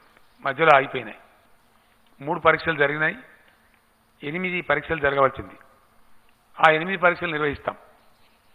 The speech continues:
ఇంతకుముందు హైకోర్టు వాళ్ళు ఆర్డర్ ఇచ్చినారు. So, హైకోర్టు ఏ నిబంధనలు చెప్తే ఆ నిబంధనలు ఫాలో చేస్తే ఎగ్జామ్ కండక్ట్ చేస్తాం,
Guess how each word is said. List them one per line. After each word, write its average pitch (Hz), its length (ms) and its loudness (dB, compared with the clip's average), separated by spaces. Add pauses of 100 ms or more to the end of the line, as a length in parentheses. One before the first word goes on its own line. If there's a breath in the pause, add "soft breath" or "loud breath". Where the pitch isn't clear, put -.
ఇంతకుముందు 170 640 -2 (480)
హైకోర్టు 160 400 0
వాళ్ళు 160 180 8
ఆర్డర్ 143 160 6
ఇచ్చినారు. 143 320 -2 (1000 soft breath)
So, 147 60 0
హైకోర్టు 170 440 0
ఏ 170 180 2
నిబంధనలు 175 500 0
చెప్తే 147 340 -8 (840)
ఆ 147 80 4
నిబంధనలు 170 420 0
ఫాలో 156 260 4
చేస్తే 156 260 -6
ఎగ్జామ్ 151 280 -4
కండక్ట్ 135 340 -2
చేస్తాం, - 240 -12